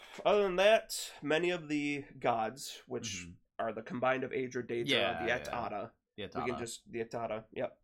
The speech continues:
Speaker 1: Etata, Hakuna Matata, or whatever the fuck,
Speaker 2: <laughs>
Speaker 1: Hakuna Matata, yeah. Uh, they left the mortal plane. They're sick of this shit.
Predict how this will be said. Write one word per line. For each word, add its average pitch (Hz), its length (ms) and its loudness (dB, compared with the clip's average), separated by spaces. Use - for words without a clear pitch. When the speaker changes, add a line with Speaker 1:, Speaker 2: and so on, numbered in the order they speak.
Speaker 1:
Etata, 123 320 -4
Hakuna 120 340 -4
Matata, 117 280 -2
or 117 100 -4
whatever 120 260 -4
the 160 100 -8
fuck, 190 80 -4
Speaker 2:
<laughs> 220 360 6
Speaker 1:
Hakuna - 260 2
Matata, 135 320 2
yeah. 135 120 0
Uh, 127 160 6
they 135 120 4
left 185 200 4
the 208 60 -2
mortal 160 280 6
plane. 120 360 0
They're 117 140 -4
sick - 240 -6
of 107 80 -10
this 107 140 -8
shit. - 380 -6